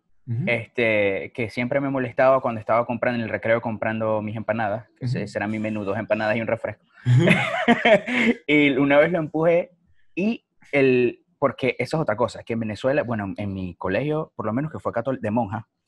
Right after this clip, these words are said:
Speaker 1: Ajá.
Speaker 2: eh, ellos al bullying, eso era para, ellos no exist-, ellos nunca me defendieron, cua-,
Speaker 1: Exacto.
Speaker 2: incluso cuando lo hacían en el salón,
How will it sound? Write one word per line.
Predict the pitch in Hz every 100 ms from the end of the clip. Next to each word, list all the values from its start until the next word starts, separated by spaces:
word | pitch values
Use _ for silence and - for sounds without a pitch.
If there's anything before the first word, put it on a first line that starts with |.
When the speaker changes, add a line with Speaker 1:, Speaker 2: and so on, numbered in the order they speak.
| _
Speaker 1:
Ajá. | 101 117 - -
Speaker 2:
eh, | 113 110 104 95 87 76 _
ellos | 117 120 147 -
al | 120
bullying, | 110 147 170
eso | 110 107 113
era | 120 127
para, | 113 104 -
ellos | 107 117
no | 120
exist-, | 110 107 117
ellos | 110 110
nunca | 117 117 120 117 113 110 104
me | 98
defendieron, | 92 90 98 127 139 139 139 135
cua-, | 110
Speaker 1:
Exacto. | 107
Speaker 2:
incluso | 95 98
cuando | 120 113
lo | 95
hacían | - 104 107
en | 101
el |
salón, | 104 98 113